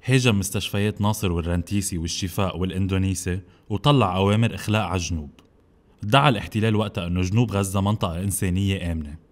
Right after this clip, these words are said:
كانت المنطقة الآمنة بتشكل ثلاثة وستين بالمية من مساحة القطاع. بكانون الأول ألفين وثلاثة وعشرين بعد الهدنة، نقل الاحتلال عملياته على جنوب وبلش باجتياح خان يونس. تقلصت المنطقة الآمنة ل ثمانية وثلاثين فاصلة ثلاثة بالمية من مساحة القطاع.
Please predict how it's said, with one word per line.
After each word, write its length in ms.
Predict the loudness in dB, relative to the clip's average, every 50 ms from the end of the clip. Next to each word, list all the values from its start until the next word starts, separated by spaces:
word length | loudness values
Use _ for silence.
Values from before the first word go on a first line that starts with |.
| _ -2
كانت 300 | 2 4 4 4 4 2
المنطقة 360 | 2 2 2 2 0 -2 -2
الآمنة 360 | -2 -2 -2 0 0 2 0
بتشكل 440 | 0 -2 -4 -6 -6 -6 -4 -4 -4
ثلاثة 260 | -2 -2 -2 -2 0
وستين 380 | -2 -2 -4 -6 -4 -2 0 2
بالمية 360 | 2 2 2 2 2 2 2
من 100 | 2 0 0
مساحة 360 | 0 -2 -2 -4 -4 -4 -4 -6
القطاع. 440 | -6 -6 -6 -8 -10 -10 -10 -12 -14 -18 _ _ _ _ _ _ _ _ _ _ _ _ _ _ -6
بكانون 440 | -4 0 2 4 6 6 8 8 6
الأول 360 | 6 4 2 2 2 2 0
ألفين 240 | 0 -2 0 2 2
وثلاثة 340 | 2 2 0 0 0 0
وعشرين 440 | 0 0 -2 -4 -4 0 0 2 4
بعد 240 | 4 4 4 4 2
الهدنة، 460 | 2 0 0 -2 -2 -4 -4 -6 -6 -8 -12 -20 -20 _ _ _ _ _ _ _ -2
نقل 260 | 0 2 4 4 4
الاحتلال 500 | 2 0 -2 -6 -6 -2 0 0 0 0
عملياته 560 | 0 0 0 0 0 0 0 0 0 -2 -2
على 160 | -4 -4 -4
جنوب 360 | -4 -2 0 0 0 0 0 -2 -6 -12 -10
وبلش 360 | -4 0 2 2 2 2 2
باجتياح 460 | 0 -4 -6 -4 -2 -2 0 0 -2 -2
خان 280 | -2 0 0 2 2
يونس. 500 | 2 0 0 -2 -6 -8 -10 -12 -14 -16 _ _ _ _ _ _ _ _ _ _ _ _ _ _ _ -2
تقلصت 460 | 2 2 4 4 2 2 -2 -4 -2
المنطقة 340 | 0 0 0 0 -2 -4 -4
الآمنة 340 | -4 -2 -2 0 0 0 -2
ل 140 | -4 -6
ثمانية 220 | -4 -2 0 0 0
وثلاثين 380 | 0 -2 -4 -6 -4 -4 -4
فاصلة 320 | -4 -4 -6 -6 -6 -8 -6
ثلاثة 300 | -4 -4 -4 -2 -2 -2
بالمية 400 | -2 0 0 0 0 0 0 0
من 120 | -2 -2
مساحة 380 | -2 -2 -2 -4 -6 -6 -6 -8 -8
القطاع. 440 | -10 -10 -10 -12 -12 -12 -14 -14